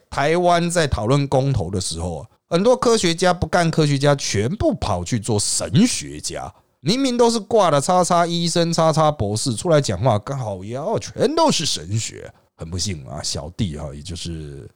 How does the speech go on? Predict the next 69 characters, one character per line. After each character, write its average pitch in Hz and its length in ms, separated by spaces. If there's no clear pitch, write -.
相 107 240
对 110 160
少 78 240
数 95 220
的 85 80
神 80 300
学 120 200
家， 76 220
我 82 100
不 80 80
是 113 120
科 107 180
学 82 160
家。 71 320
但 165 260
你 143 160
在 214 140
讲 90 240
神 95 380
学 87 240
的 98 100
时 95 140
候， 92 80
我 131 120
很 233 140
清 214 220
楚 143 140
你 80 120
在 104 160
讲 90 260
神 76 300
学 - 300
啊。 - 60
科 - 160
学 233 100
上 233 200
不 240 120
知 240 140
道， 247 160
你 113 100
就 120 100
说 190 100
不 185 120
知 196 140
道 233 140
啊。 104 180
你 151 140
透 285 160
过 254 120
信 247 240
仰， 139 220
我 170 100
相 233 320
信 226 220
这 202 140
有 120 160
毒， 147 180
我 160 100
就 269 160
觉 147 280
得 233 100
这 185 140
有 117 180
毒。 80 260
我 - 100
告 110 160
诉 98 200
你 73 140
了， 57 140